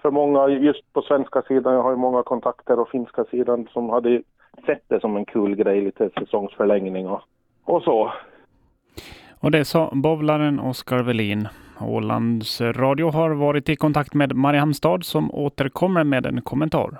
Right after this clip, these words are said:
Speaker 2: på måndag. Reporter här, det var Ove Sjöblom. Och så avslutar vi med vädret.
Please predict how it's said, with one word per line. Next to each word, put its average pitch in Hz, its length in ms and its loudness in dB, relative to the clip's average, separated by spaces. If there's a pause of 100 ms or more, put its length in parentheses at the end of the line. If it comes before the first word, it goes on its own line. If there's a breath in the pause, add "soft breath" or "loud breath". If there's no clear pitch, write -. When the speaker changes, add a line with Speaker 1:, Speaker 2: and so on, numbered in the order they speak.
(140)
Speaker 2:
på - 100 -8
måndag. 107 440 -2 (580 loud breath)
Reporter 185 460 0
här, 180 160 0 (120)
det - 220 -6
var - 240 -8
Ove - 420 -14
Sjöblom. 110 580 -4 (1800 loud breath)
Och 185 200 0
så 220 120 0
avslutar 190 420 0
vi 175 140 0
med 170 160 2
vädret. 147 600 0